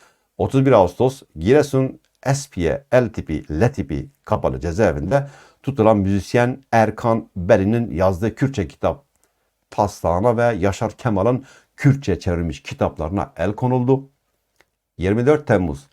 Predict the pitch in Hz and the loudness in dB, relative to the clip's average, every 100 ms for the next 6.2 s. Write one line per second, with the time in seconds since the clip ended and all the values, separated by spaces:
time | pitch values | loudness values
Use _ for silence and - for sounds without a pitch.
0 | _ _ _ 90 120 147 110 98 123 - | _ _ _ 0 0 0 -2 2 2 2
1 | - _ - - 107 107 123 - 131 - | -8 _ -8 2 2 2 0 -2 -4 -2
2 | 98 101 92 95 87 85 - 80 92 87 | -2 -2 -2 0 0 -2 -4 -2 0 2
3 | 113 107 90 87 80 98 107 101 - 76 | 2 0 -4 -4 -2 -2 -4 -8 -12 -12
4 | 69 76 69 65 - 123 127 127 131 131 | -8 -8 -8 -8 4 4 6 4 2 2
5 | _ _ _ - 120 123 113 117 113 92 | _ _ _ 0 4 6 4 2 -2 -2
6 | 82 | -2